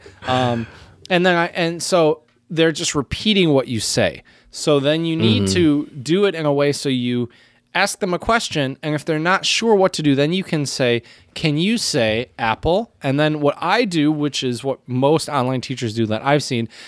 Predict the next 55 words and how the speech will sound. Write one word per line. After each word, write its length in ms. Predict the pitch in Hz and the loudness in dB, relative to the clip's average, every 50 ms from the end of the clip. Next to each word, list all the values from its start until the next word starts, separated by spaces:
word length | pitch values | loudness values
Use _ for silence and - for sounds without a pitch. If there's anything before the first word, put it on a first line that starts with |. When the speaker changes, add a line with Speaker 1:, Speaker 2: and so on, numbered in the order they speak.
| - - - | -20 -20 -18
Speaker 1:
is 60 | - | -10
you 40 | - | -2
kind 160 | - 180 165 | 0 0 0
of 60 | 147 123 | 0 -2
hold 200 | - - 196 202 | -2 -2 -2 -2
your 120 | 190 185 165 | -2 -2 -2
hand 240 | 160 180 180 175 - | -2 -2 -2 -2 -2
to 80 | 170 | -2
your 120 | 147 139 143 | -2 -2 -2
ear, 360 | 165 147 135 139 143 147 139 - - _ _ _ - | -2 -2 0 0 0 -2 -4 -6 -14 _ _ _ -6
kind 180 | - 147 139 120 | -2 0 0 0
of 80 | 110 | 0
tilt 240 | - - - 180 151 | -2 0 -2 -2 -2
your 140 | 139 135 135 | -2 -4 -4
head 280 | 127 123 147 147 143 131 | -2 0 0 0 0 -2
towards 300 | - - 135 127 120 113 | -2 0 0 0 0 -2
the 100 | 120 110 | -4 -4
screen, 580 | - - - 135 131 123 117 110 110 104 104 - - - - - - _ - - | -4 -4 -2 0 2 2 4 2 2 0 -2 -6 -10 -20 -20 -20 -20 _ -4 0
um, 340 | 113 110 107 104 107 113 113 | 0 2 2 0 0 -4 -4
so 140 | - - 135 | -2 0 0
your 60 | 120 | 0
students 460 | - - - 147 139 131 127 120 104 | 0 2 4 4 4 4 4 2 0
can 160 | - - 135 120 | 0 -2 -2 0
see 180 | - - 143 | 2 2 2
that 140 | 120 123 120 | 2 2 0
you're 120 | 123 120 117 | 2 2 2
like, 300 | 113 107 - - - - | 2 2 0 -4 -6 -2
like, 220 | 113 104 101 - - | -2 -2 -2 -2 -6
"I'm 180 | 107 104 107 123 | -6 -4 -2 0
listening," 500 | 185 269 233 - - 196 180 170 165 156 | 0 0 0 0 0 0 0 0 0 0
like 220 | 139 123 113 - | -2 -2 -4 -2
you 60 | 117 117 | -2 0
need 180 | 123 127 117 - | 0 0 0 -2
to 80 | 131 | -4
say, 320 | - - - 156 127 104 151 | -4 -2 0 0 2 4 4
Speaker 2:
This 100 | 160 135 | 4 4
Speaker 1:
right? 60 | 139 151 | 6 6
Speaker 2:
is 140 | 151 143 135 | 4 4 2
very 580 | 131 117 135 127 113 135 131 131 139 139 139 | 0 -2 -6 -2 0 2 2 4 4 2 2
Dora 260 | 127 131 127 127 131 131 | 2 2 2 2 2 2
the 200 | 127 131 131 131 | 2 2 2 2
Explorer. 640 | 127 120 127 - - 127 135 147 147 120 104 98 98 | 0 -2 -6 -8 -4 -2 0 0 0 0 0 -2 0
Speaker 1:
It 140 | - 180 190 | 0 2 2
is. 380 | 233 247 214 147 113 98 - - | 2 2 2 0 0 -2 -6 -4
Speaker 2:
Dude, 140 | 139 165 165 170 | 0 2 4 4
Speaker 1:
But 40 | |
it 60 | 196 196 | 4 4
Speaker 2:
I 140 | 143 139 | 2 2
Speaker 1:
has 280 | 160 165 208 214 - - | 4 4 2 2 2 2
to 120 | 156 214 | 2 2
be 180 | 175 190 220 269 | 4 4 2 4
Speaker 2:
<laughs> 120 | 277 190 | 4 4
Speaker 1:
like 140 | - 113 104 120 | 2 2 2 0
that. 280 | 110 98 87 78 - _ _ _ _ _ _ _ _ _ _ _ _ _ - - - - - - - - - - - | 0 0 0 -4 -8 _ _ _ _ _ _ _ _ _ _ _ _ _ -20 -20 -20 -20 -20 -20 -20 -20 -20 -10 -4
Speaker 2:
Oh, 380 | - 120 110 107 117 123 120 | -2 -2 -2 0 0 0 -2